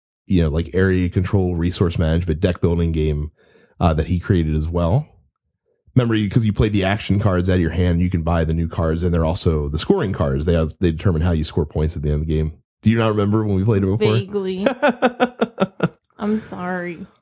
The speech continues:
Speaker 1: That's
Speaker 2: I've,
Speaker 1: okay.
Speaker 2: I've got a lot going on
Speaker 1: Yeah, I'm
Speaker 2: up
Speaker 1: uh,
Speaker 2: in this big brain of mine.
Speaker 1: well, I'm the one with the weird recall.
Speaker 2: Sorry. I have
Speaker 1: <laughs>
Speaker 2: mommy brain, okay?
Speaker 1: Yeah.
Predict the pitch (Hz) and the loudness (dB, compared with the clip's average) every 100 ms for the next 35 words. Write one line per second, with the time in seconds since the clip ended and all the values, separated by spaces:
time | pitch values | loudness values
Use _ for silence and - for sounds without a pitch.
0 | _ - - 220 370 - 113 214 214 220 | _ -4 -2 0 0 2 2 0 -2 -2
1 | 220 208 196 190 185 196 190 185 175 175 | -2 -2 -4 -6 -6 -8 -6 -6 -8 -8
2 | 175 185 - - 110 98 117 107 107 104 | -10 -10 -14 -2 0 2 2 2 0 0
3 | 98 - 214 190 185 190 185 185 185 175 | -2 -2 -2 -2 -4 -4 -4 -6 -6 -4
4 | 175 180 123 110 95 90 92 87 80 76 | 0 2 2 2 2 0 0 0 0 -4
5 | - - - 90 85 82 76 82 _ _ | -12 -12 -2 2 2 2 -2 -14 _ _
6 | - - 82 82 71 76 78 - - - | -10 -4 -2 2 2 0 -4 -12 -20 -20
7 | - - - 214 208 196 190 202 175 139 | -20 -14 -6 -4 -2 -4 -4 -4 0 2
8 | 214 226 214 208 208 214 214 196 190 185 | 2 2 2 0 0 0 0 0 0 0
9 | 180 175 175 208 190 196 92 76 95 | 0 -2 -4 -4 -2 2 2 2 -2